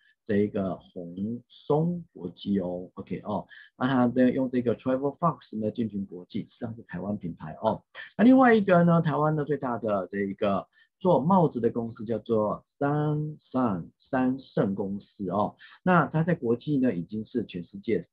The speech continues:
三大帽厂之一咯。但是呢，它用的是三三，还是一样，诶，这个股-，这个名称呢是比较好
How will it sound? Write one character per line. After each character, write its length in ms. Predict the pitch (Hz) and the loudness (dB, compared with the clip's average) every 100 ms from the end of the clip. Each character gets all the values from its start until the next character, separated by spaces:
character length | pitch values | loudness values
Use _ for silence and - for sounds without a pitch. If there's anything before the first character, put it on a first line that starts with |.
| _ | _
三 260 | 120 120 123 | -2 -2 0
大 360 | 131 110 - _ _ _ | 0 0 -2 _ _ _
帽 320 | 127 123 87 - _ _ | -2 -2 -4 -16 _ _
厂 280 | _ 175 - _ | _ -16 -16 _
之 100 | - | -8
一 160 | 135 151 | -2 2
咯。 220 | 156 175 - - | 2 2 -6 -6
但 160 | 180 175 | 2 2
是 100 | 175 | 4
呢， 180 | 160 143 | 2 2
它 120 | 151 | -2
用 140 | 156 | -2
的 120 | 139 117 | -2 -6
是 120 | 123 - | -12 -6
三 340 | 143 147 151 147 | -2 0 -2 -2
三， 240 | 147 117 - _ _ _ _ | 0 0 -4 _ _ _ _
还 240 | - 127 | -6 -4
是 160 | 160 185 | -2 2
一 40 | |
样， 300 | 170 160 - - - | 6 4 2 -8 -2
诶， 220 | 151 - _ | -2 -2 _
这 100 | - | -12
个 180 | - 117 | -2 -2
股-， 240 | - - - _ | -2 -14 -14 _
这 80 | 117 | -10
个 160 | 120 | -2
名 260 | 104 113 151 | 0 2 0
称 240 | - 180 | 0 2
呢 120 | 160 147 | 2 2
是 160 | - 131 | -4 -6
比 160 | - | -6
较 200 | - 123 | -2 0
好 380 | 95 - - - | -2 -8 -16 -16